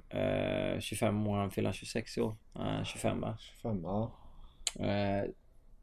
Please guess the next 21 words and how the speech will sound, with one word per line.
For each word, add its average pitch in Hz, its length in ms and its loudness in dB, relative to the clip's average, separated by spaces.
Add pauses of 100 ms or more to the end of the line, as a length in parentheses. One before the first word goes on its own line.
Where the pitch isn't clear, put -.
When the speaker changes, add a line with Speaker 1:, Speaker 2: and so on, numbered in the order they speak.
(100)
Speaker 1:
eller 117 260 6
är 123 40 6
det 120 100 6
nog 127 120 0
tjugosex? - 360 -10 (460)
Så, 180 140 12 (140)
så, 196 140 6 (120)
så 170 140 12 (480)
f-, - 180 -2
jag 156 460 12
tror 202 240 12
att, 135 260 12 (680)
för - 120 4
E-, 151 340 8
Emils 120 240 8
del 202 200 12
är 151 40 10
det 139 60 10
nog, 123 340 10
jag, 120 220 12 (180)
eh, 131 160 6